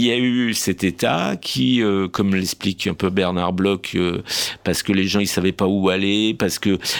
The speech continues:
euh, voilà, il y avait l'an-, l'antisémitisme dans toute l'Europe, et cetera. Et donc, du coup, euh, et voilà, il y avait une espèce de, voilà, ils allaient là-bas, et cetera, et cetera. Et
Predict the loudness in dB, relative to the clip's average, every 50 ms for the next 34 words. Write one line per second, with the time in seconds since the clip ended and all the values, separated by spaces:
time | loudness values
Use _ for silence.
0 | -6 -4 -2 0 2 2 2 2 0 0 0 0 0 0 0 0 0 0 2 2
1 | 2 2 0 0 0 0 0 0 0 0 0 0 0 0 0 0 0 0 0 -2
2 | -2 -2 -4 -4 -2 0 0 0 0 0 0 0 0 0 0 0 0 0 0 -2
3 | -2 -4 -6 -8 -4 -2 0 0 0 0 0 0 0 -2 -4 -6 -4 -4 -4 -4
4 | -2 -2 -2 -2 -2 -2 -2 -2 0 0 -2 -2 -2 -4 -6 -6 -4 -2 0 2
5 | 2 2 2 2 0 -2 -2 -4 -6 -6 -6 -6 -6 -8 -8 -6 -4 -2 0 0
6 | 2 2 2 2 0 0 -2 -2 -2 -2 -2 -2 0 0 -2 -2 -2 -2 -2 -2
7 | -2 -2 -2 -2 -2 -2 -2 -2 -2 -2 -2 -4 -4 -4 -4 -2 -2 -2 -2 -2
8 | 0 0 0 2 2 2 2 0 0 0 0 0 0 0 -2 -4 -6 -8 -10 -6
9 | -4 -2 0 0 -2 -2 -6 -6 -6 -6 -6 -6 -6 -8 -12 -16 -12 -6 -2 0
10 | 0 0 0 -2